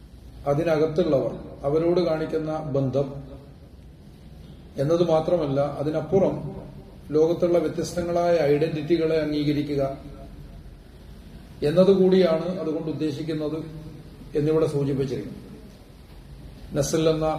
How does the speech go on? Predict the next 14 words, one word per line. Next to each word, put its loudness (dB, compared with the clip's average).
വാക്കിനെ -2
വിശദീകരിച്ചുകൊണ്ട് 2
തന്നെ -4
ഇതിൽ 2
പ്രധാനമായും 4
നമ്മൾ 0
കണ്ടിട്ടുള്ള -2
പോയിന്റുകൾ, 0
ഒന്ന് 2
പ്രകൃതിയിലെയും 2
മനുഷ്യജീവിതത്തിലെയും -2
ഡൈവേഴ്സിറ്റി 2
എന്ന 0
ആശയമാണ്. 0